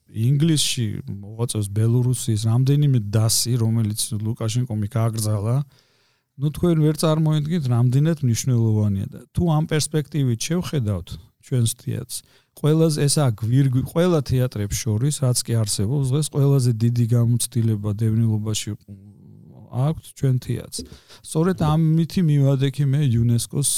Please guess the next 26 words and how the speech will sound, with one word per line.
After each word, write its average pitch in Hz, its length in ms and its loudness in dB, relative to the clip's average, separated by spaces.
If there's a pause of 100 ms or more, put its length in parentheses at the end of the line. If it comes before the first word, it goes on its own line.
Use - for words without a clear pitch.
ე, 113 160 0 (760)
მივა-, 120 500 -6
მიუკაკუნე, 123 880 -2
ასე 101 260 -2
ვთქვათ, 127 360 -8 (420)
<laughs> - 420 -20
კარზე 120 440 2
და 180 200 0
უცხარი, 139 540 0
რომ 160 160 0
ჩვენი 135 320 0
თეატრი 127 480 0
უნდა 131 200 2
გახდეს, 120 500 0 (400)
მ, 120 260 -12
მსოფლიოში 147 680 0
არსებული 120 540 0
ყველა 170 460 0
დევნილი 123 580 2
თეატრის 117 540 -2
და 107 160 -2
კომპანიის, 120 800 0
ანუ 117 240 2
დასის, 113 520 0 (480)
ე, 123 140 -2 (420)
ეპიცენტრი. - 720 -2